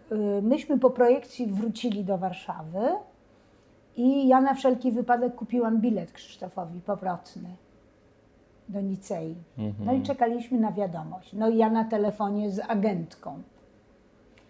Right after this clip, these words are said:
Speaker 1: No i cóż, jeżeli tam, powiedzmy, do określonej godziny nie było
Speaker 2: Mhm.
Speaker 1: tego telefonu z Cannes, no to Krzysztof zgasił papierosa, wstał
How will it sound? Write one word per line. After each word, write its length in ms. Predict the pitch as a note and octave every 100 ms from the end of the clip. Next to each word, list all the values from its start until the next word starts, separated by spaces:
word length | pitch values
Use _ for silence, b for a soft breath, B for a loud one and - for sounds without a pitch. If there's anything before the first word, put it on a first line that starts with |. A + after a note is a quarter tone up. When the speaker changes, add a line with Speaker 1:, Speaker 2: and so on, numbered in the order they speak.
| b b b b -
Speaker 1:
No 80 | A3+
i 120 | B3
cóż, 400 | - A#3 A3 -
jeżeli 380 | G#3+ G3 A3+ A3
tam, 240 | A3 G#3
powiedzmy, 440 | G#3 G3+ A3 A3 G#3
do 160 | A3
określonej 600 | G#3+ A#3 A3+ B3 A#3 A3+ F#3+
godziny 680 | A3 F#3 A3 G#3 G3 F#3+ -
nie 160 | G#3
było 200 | F#3+ G#3
Speaker 2:
Mhm. 160 | G3 G3+
Speaker 1:
tego 100 | F#3+ F#3+
telefonu 500 | F#3+ F#3+ G3 F#3+ F3
z 120 | -
Cannes, 380 | G#3 G#3 B3+ - - b b b _
no 60 | A#4+
to 100 | -
Krzysztof 500 | B3+ C4+ - G#3+ F#3+ G3 - A#3+
zgasił 440 | G3+ G3 F#3 F#3
papierosa, 680 | F3 - F#3 D#4+ - B3+ - - b b -
wstał 520 | - - A#3+ B3